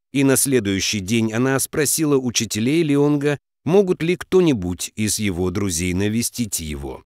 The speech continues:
Она немедленно связалась с другими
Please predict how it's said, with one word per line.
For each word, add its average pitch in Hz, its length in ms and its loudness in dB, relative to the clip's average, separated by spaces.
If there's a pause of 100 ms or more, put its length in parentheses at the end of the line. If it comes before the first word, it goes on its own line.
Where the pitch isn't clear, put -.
Она 160 340 2
немедленно 156 640 4
связалась 90 760 0
с 90 80 -8
другими 107 640 2